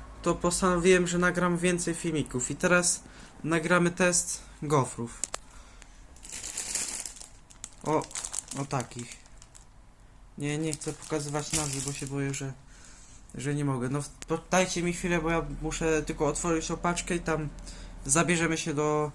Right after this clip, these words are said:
jedzenia. To są takie gofry, wiecie, takie zwykłe gofry, co się w sklepie kupuje. No, pewnie jedliście, ale ja, ja i tak z-, z-, nagram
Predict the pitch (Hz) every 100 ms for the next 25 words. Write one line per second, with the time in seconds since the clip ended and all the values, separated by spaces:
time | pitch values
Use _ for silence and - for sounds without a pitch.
0 | - 156 143 123 123 151 - 165 170 180
1 | 170 180 180 175 165 147 117 117 - -
2 | - - - 151 160 226 233 240 233 156
3 | 165 160 160 151 160 151 143 - - -
4 | - - 160 - - 170 165 151 151 170
5 | 170 170 175 170 190 185 185 185 165 135
6 | - 127 135 156 165 165 - - - -
7 | - - 175 170 175 170 139 135 135 127
8 | 143 160 143 151 147